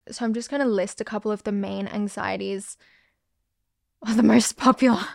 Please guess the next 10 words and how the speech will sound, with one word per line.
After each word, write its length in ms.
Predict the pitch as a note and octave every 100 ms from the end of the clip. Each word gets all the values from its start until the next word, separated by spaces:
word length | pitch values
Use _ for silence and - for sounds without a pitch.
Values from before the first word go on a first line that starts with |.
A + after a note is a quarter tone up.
| _ - _ -
<laughs> 600 | - - C6 - - -
the 80 | C4
most 320 | B3+ E4 -
popular 560 | C4+ B3+ E4 E4 F4 -
anxieties 640 | B3+ C4 A#3 A3 G#3 A3 -
to 120 | C4+
have. 600 | B3 A#3 - C4 F4 F4+
<laughs> 20 | G4 D#4+
So 380 | - - A#3+ A#3
obsessive 720 | G#3+ - - A3 - C#4+ C#4+